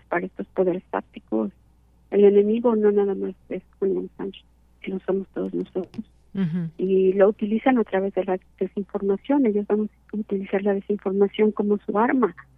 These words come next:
Speaker 1: contra nosotros. Y, y, pues, yo creo que la información debe de salir, porque solo así y solo nosotros podemos frenar, eh, todas estas mentiras y, y poner un, un alto a, a los excesos de poder.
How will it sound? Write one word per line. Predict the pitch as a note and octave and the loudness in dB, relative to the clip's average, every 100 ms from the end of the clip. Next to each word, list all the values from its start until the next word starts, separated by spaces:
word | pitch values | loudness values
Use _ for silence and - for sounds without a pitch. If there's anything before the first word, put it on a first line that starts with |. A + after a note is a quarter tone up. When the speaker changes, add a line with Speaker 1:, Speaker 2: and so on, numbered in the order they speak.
| _ _ - | _ _ -2
Speaker 1:
contra | F3 F3 E3+ | -2 -2 -6
nosotros. | F3+ - F3 - F3 _ _ _ _ _ _ _ - | -6 -10 -10 -14 -18 _ _ _ _ _ _ _ -8
Y, | G3 G3 _ _ | -6 -6 _ _
y, | F#3 F#3 F#3 F#3 - | 0 2 4 0 -2
pues, | G3+ - | -4 0
yo | G3 | 0
creo | G3+ G3 | 2 2
que | G3 | 2
la | |
información | G3+ - F#3+ G3 G3 G3 | 2 0 0 2 2 2
debe | G3+ | 0
de | F#3 - | -4 -6
salir, | F3 F3 G3 - - _ _ _ _ _ | -6 -4 -6 -8 -20 _ _ _ _ _
porque | F#3 F3+ F3 - | 0 0 -4 0
solo | G3+ G#3 | 2 2
así | G#3 - A#3 C4+ - | 0 -2 -4 -4 -6
y | F#3 | -4
solo | G3+ G#3 | 2 2
nosotros | G3+ - G#3 - F#3+ _ _ _ _ | 2 -2 -6 -4 -10 _ _ _ _
podemos | - G3 G3 G#3 - | 2 2 2 -2 0
frenar, | F#3 F#3+ F#3+ F#3+ - _ | 4 6 4 2 -4 _
eh, | G3+ F#3+ F#3 - | -6 -6 -6 -4
todas | F#3 F#3+ | -4 -4
estas | G3 G3+ G3 | -6 -4 -2
mentiras | F3+ - - G3 F#3 - _ _ | -6 -6 -4 -2 -4 -12 _ _
y, | F#3 F#3+ - | -6 -6 -2
y | G#3+ | -2
poner | - G3 G3+ G3+ | 4 6 8 6
un, | G#3+ - | 2 -2
un | G#3+ G3+ | 0 4
alto | F#3+ - D#3 D3+ | 4 0 -6 -4
a, | C#3 - _ _ _ | -6 -8 _ _ _
a | - | -2
los | F#3 - | 0 -2
excesos | - - E3 - - | -6 -6 -6 -8 -8
de | |
poder. | - - - - | -10 -12 -12 -18